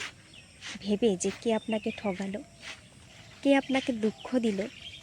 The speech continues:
কে আপনার অসহায়তার সুযোগ নিল? যিনি আপনাকে এই পৃথিবীতে পাঠিয়েছেন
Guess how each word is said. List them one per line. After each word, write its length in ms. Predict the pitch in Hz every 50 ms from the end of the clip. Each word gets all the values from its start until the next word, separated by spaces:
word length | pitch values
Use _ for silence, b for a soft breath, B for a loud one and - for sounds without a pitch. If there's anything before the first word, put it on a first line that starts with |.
| - -
কে 120 | 262 262 - -
আপনার 420 | 214 214 - - 240 240 233 240 247 - - - - - - -
অসহায়তার 800 | - 226 226 - - 277 269 269 277 269 269 262 - 254 214 196 220 - - - - - - -
সুযোগ 420 | - - - 254 226 220 233 226
নিল? 280 | 214 202 175 147 147 - - - - - - - -
যিনি 320 | 226 - 233 254 269 294 302
আপনাকে 340 | 294 - 294 302 294 302
এই 60 | 294 285
পৃথিবীতে 520 | - 269 262 - 269 262 269 277 - 277
পাঠিয়েছেন 680 | - 226 208 - - - 247 240 - - 208 151 143